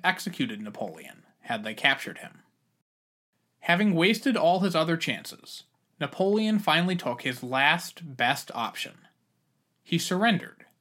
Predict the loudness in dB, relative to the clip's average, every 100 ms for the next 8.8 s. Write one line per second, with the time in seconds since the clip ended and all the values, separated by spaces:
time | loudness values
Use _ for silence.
0 | _ _ -8 2 2 2 -8 -4 0 2
1 | 2 0 0 0 -2 -14 -18 -20 _ _
2 | -12 -8 -6 -2 -2 0 -2 0 0 -2
3 | -6 -2 0 0 -2 -6 -12 -14 -20 _
4 | _ _ _ _ _ -8 -4 0 2 2
5 | 2 0 -2 -6 -4 -2 -2 -2 2 2
6 | 2 0 -2 -2 -2 -2 -4 -8 -4 2
7 | 2 0 -12 _ _ 0 2 2 0 -6
8 | -8 -6 -4 0 -2 -4 -16 -16